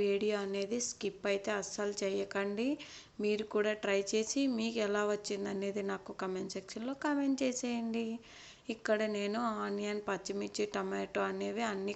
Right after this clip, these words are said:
కట్ చేసేసుకొని పక్కన పెట్టేసుకున్నాను. అలాగే అల్లం వెల్లుల్లి పేస్ట్ కూడా ఫ్రెష్గా రుబ్బుకొని పక్కన పెట్టుకున్నాను.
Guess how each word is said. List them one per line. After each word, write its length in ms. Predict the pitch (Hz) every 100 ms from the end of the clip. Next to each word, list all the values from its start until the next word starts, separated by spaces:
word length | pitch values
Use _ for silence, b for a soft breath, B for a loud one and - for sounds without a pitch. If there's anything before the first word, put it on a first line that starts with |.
| -
కట్ 200 | 190 185
చేసేసుకొని 680 | 202 196 208 185 - 196 202 226
పక్కన 280 | 220 202 196 202
పెట్టేసుకున్నాను. 880 | 196 196 190 - - 196 196 196 226 285 B B B B -
అలాగే 360 | 208 208 214 226
అల్లం 240 | 202 202 202 208
వెల్లుల్లి 240 | 202 208
పేస్ట్ 300 | 208 196 - 208
కూడా 140 | 208 226 -
ఫ్రెష్గా 460 | 220 202 - 202 208
రుబ్బుకొని 480 | 202 180 202 202 220 240
పక్కన 260 | 202 190 196 196
పెట్టుకున్నాను. 680 | 190 - 202 208 208 226